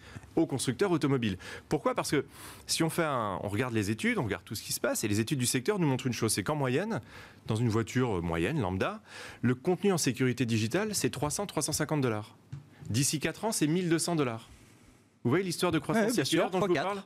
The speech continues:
Speaker 2: Oui, oui, bien sûr.
Speaker 1: C'est fois quatre. Ce qui veut dire que même si entre-temps le cycle devient moins, moins
Speaker 2: Ouais, je
Speaker 1: positif,
Speaker 2: comprends.
Speaker 1: ce qu'on, ce qu'on vit en ce moment, hein,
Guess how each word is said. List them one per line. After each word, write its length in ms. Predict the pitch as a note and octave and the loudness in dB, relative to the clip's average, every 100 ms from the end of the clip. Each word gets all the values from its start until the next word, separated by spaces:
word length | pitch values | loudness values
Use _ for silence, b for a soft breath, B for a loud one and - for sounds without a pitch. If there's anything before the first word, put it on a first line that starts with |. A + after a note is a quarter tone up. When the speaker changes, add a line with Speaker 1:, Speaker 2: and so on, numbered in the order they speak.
| - | 0
Speaker 2:
Oui, 180 | A3 D#3 | 2 2
oui, 40 | |
bien 140 | F#3+ E3 | 0 -2
sûr. 240 | - B2+ | 0 -2
Speaker 1:
C'est 160 | - D#3 | 0 0
fois 160 | C#3 D#3 | 0 -2
quatre. 260 | B2+ - - | -4 -8 -4
Ce 60 | |
qui 80 | F3 | 0
veut 40 | |
dire 140 | F3 G3 | 0 0
que 80 | F3 | -2
même 240 | G3+ B3 | 0 0
si 160 | - G#3 | 0 0
entre-temps 400 | F3 F3+ F3 E3 | 0 0 2 2
le 140 | C#3+ | 2
cycle 480 | - F3+ F3 A2+ E2+ - | 2 0 0 -2 -2 -2
devient 260 | A#2 A#2 C3+ | -2 0 0
moins, 500 | C3 C3 D3 C#3+ C#3 | 0 0 0 0 0
moins 280 | A2+ B2+ C3+ | 0 0 0
Speaker 2:
Ouais, 40 | |
je 40 | |
Speaker 1:
positif, 280 | C#3 F3+ F4 | 0 2 0
Speaker 2:
comprends. 80 | - | 0
Speaker 1:
ce 40 | - | -2
qu'on, 120 | B2 | -4
ce 40 | |
qu'on 120 | - C#3 | -2 0
vit 100 | C#3+ | 0
en 60 | |
ce 100 | D3+ | 0
moment, 220 | A3 B3 | 2 2
hein, 60 | G#3 | 0